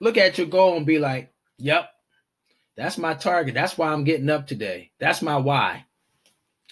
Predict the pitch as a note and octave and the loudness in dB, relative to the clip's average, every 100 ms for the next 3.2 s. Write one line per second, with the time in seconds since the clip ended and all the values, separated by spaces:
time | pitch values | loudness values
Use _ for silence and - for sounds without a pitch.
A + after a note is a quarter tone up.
0 | _ _ _ F#3+ C#4 G3+ E3 E3 E3 G#3 | _ _ _ 2 4 6 6 6 4 2
1 | F#3 F#3 C#3+ F#3+ F3 F#3+ - - D3+ E3 | 2 2 2 2 2 2 0 -6 0 0
2 | F#3 G3 G#3 G#3 G#3 D4 G#3 G#2 A#2+ E3+ | 2 0 0 4 4 4 2 -6 -4 -2
3 | B3 | -2